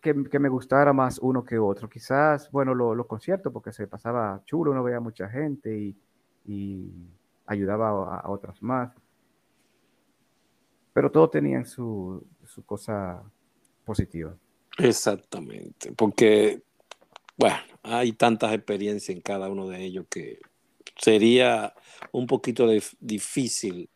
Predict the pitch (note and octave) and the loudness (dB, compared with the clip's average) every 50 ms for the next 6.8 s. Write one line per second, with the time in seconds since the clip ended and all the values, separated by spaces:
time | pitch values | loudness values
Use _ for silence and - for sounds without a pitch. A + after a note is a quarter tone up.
0 | _ _ - - - G2+ F#2+ G2 F2+ - - G#2+ G2 F2+ F#2 F2 E2+ F2 E2+ E2+ | _ _ -10 -6 -4 -2 -2 -2 -4 -6 -8 -8 -8 -6 -6 -8 -8 -10 -12 -12
1 | E2 E2 - - _ - - - - - - - - - - - _ _ _ _ | -12 -12 -14 -16 _ -20 -20 -18 -16 -16 -16 -16 -16 -18 -20 -20 _ _ _ _
2 | - C#3 D3 C#3+ C#3+ C#3+ C#3+ D3+ D3+ C#3+ C#3 - D3 C#3+ C#3 C3+ C3+ C#3+ D#3+ G3 | 4 6 8 8 8 8 6 6 4 4 4 2 4 4 6 8 8 8 8 6
3 | G3 G3 - F#3 E3 C#3+ - - - - - _ _ _ _ _ _ _ _ _ | 4 2 2 0 0 0 -2 -10 -16 -18 -20 _ _ _ _ _ _ _ _ _
4 | - C#3 B2 A#2 A2 G#2+ - A#2 A2+ G#2+ G#2+ A2+ A#2+ B2 B2 A#2 A#2 A2+ G#2+ - | 0 0 0 2 0 -2 -2 0 0 0 2 0 0 0 0 -2 -4 -6 -6 -8
5 | - - - _ _ _ C3+ B2+ B2+ A2+ - A#2+ A#2 G#2 - - _ - A#2 G#2+ | -12 -16 -18 _ _ _ -6 -6 -4 -4 -2 -2 -2 -2 -2 -2 _ 4 6 8
6 | G#2 G2+ G2+ G2 G2 G2 F#2+ F#2 - - - - - - - - | 8 8 6 6 4 4 2 0 -4 -8 -12 -14 -14 -16 -18 -20